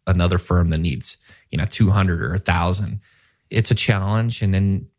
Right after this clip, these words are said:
the legal vertical is also plagued by spam. So you have to be a little bit more aggressive on, you know, those business redressal form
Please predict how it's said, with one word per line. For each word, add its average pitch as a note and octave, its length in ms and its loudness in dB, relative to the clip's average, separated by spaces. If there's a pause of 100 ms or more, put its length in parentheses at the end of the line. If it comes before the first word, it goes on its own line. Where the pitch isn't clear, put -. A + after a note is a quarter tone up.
(180)
the F#2 120 0
legal G2+ 340 4
vertical F#2+ 380 2
is F2+ 100 -2
also F#2 300 0
plagued F2+ 420 2
by F#2 140 0
spam. F2+ 680 -2
So - 180 -8
you F2+ 160 -2
have F#2 220 0
to F2+ 80 -14
be F2 160 -4
a F2 60 -2
little F2+ 220 0
bit F2+ 160 -2
more F2+ 240 0
aggressive F2 680 -2
on, F2+ 420 0 (280)
you - 100 -6
know, D2 80 0
those D2 280 0
business F2+ 420 0
redressal F2+ 720 2
form F2+ 600 2